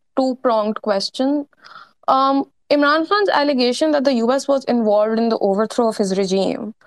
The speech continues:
how has that been received by, A, the media, and B, the public at large? And then how does this impact Pakistan's already kind of tumultuous relationship with the U S?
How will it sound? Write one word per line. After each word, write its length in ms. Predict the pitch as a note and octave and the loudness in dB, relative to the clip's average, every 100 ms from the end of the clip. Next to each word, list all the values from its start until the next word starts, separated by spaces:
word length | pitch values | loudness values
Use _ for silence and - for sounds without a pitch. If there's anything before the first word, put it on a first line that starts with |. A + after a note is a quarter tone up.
| - - - | -20 -20 -10
how 260 | - C4+ D#4 | -2 0 2
has 180 | F#4+ E4+ | 2 2
that 380 | C4 A#3+ B3+ A#3+ | 2 2 2 2
been 200 | C4+ C4 | 0 0
received 600 | A3+ - A3+ A3+ B3 A3 | -2 -2 0 0 -2 0
by, 380 | A3+ A3+ A3+ - - - | 2 2 0 -4 -14 -4
A, 220 | - A#3+ | 0 2
the 140 | C4 A#3 | 2 0
media, 540 | G3+ G#3 A#3 C#4 D4 - | 0 0 2 0 0 -2
and 280 | A#3+ A#3 | -2 0
B, 380 | G#3 B3 C4 - _ - | 0 0 -2 -4 _ -4
the 160 | A3 | -2
public 440 | A3+ G3+ G3 G#3 - | 0 0 0 0 0
at 160 | G3+ | 0
large? 460 | G#3 F3 A3 - - _ - - - _ _ | 0 0 -2 -4 -12 _ -20 -20 -20 _ _
And 300 | C4+ C#4+ D4+ | -2 0 2
then 240 | E4 F4+ D#4+ | 2 0 -2
how 300 | - C4 E4 | 0 0 0
does 220 | E4 F4+ | 0 -2
this 280 | - E4 - | -2 -4 -2
impact 680 | - B3 C4 A3 G#3+ G3+ - | -2 -2 -2 -2 -4 -4 -4
Pakistan's 800 | A3 G#3 A#3+ - B3+ B3 B3+ A#3+ | -2 -2 -4 -2 -2 0 -2 -2
already 500 | A3+ A3+ A3+ A3 B3+ | -2 0 0 0 0
kind 220 | A#3+ A#3 | 0 0
of 140 | A#3 | -2
tumultuous 560 | - A3+ F#3+ G3 G#3 - | -2 0 0 0 -2 -2
relationship 580 | G3+ F#3 G3 G3+ G#3 G3 | 0 0 -2 -2 -4 -2
with 120 | F#3+ F#3+ | -2 -2
the 100 | F#3+ | -2
U 200 | F3 G2+ | 0 0
S? 400 | - - - | -2 -4 -8